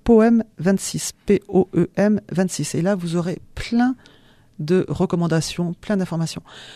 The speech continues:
On promeut aussi l'organisme co-créé par Michel Rivasi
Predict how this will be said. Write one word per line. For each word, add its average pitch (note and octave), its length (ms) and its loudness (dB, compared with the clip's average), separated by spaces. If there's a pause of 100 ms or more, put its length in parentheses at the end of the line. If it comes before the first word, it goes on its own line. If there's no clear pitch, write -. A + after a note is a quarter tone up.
(340)
On D3+ 100 -4
promeut F#3+ 440 2
aussi A3+ 560 0
l'organisme D#3 600 -4 (120)
co-créé G3+ 540 2
par D#3+ 160 0
Michel E3+ 320 0
Rivasi D3+ 440 -2